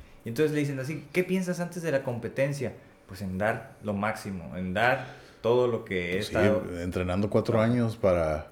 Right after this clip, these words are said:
Speaker 1: O más,
Speaker 2: o
Speaker 1: ¿no? Como la
Speaker 2: más,
Speaker 1: que
Speaker 2: ¿no?
Speaker 1: dice esta que empezó desde los cinco años. O sea, imagínate toda una vida dedicada
Speaker 2: Sí.
Speaker 1: a cierta actividad. Eso es dedicación.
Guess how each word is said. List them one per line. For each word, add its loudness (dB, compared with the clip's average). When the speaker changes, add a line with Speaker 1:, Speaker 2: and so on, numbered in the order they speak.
Speaker 1:
O 0
más, 2
Speaker 2:
o 0
Speaker 1:
¿no? 2
Como 2
la 10
Speaker 2:
más, 6
Speaker 1:
que 2
Speaker 2:
¿no? 4
Speaker 1:
dice 4
esta 4
que 0
empezó -2
desde 0
los 0
cinco -2
años. 0
O -4
sea, -4
imagínate -2
toda 2
una 2
vida 0
dedicada 2
Speaker 2:
Sí. -4
Speaker 1:
a 2
cierta 0
actividad. -2
Eso 4
es 2
dedicación. -2